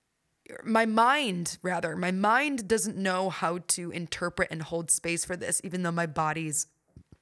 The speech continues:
ugh, purge, naturally doing it. I've just now upgraded my, my system, and we're kinda just figuring out the kinks. We're working out the bugs because this thing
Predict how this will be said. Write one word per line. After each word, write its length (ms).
ugh, 340
purge, 340
naturally 480
doing 320
it. 200
I've 260
just 280
now 440
upgraded 680
my, 200
my 280
system, 720
and 420
we're 120
kinda 320
just 220
figuring 380
out 180
the 60
kinks. 640
We're 140
working 320
out 180
the 60
bugs 640
because 400
this 200
thing 340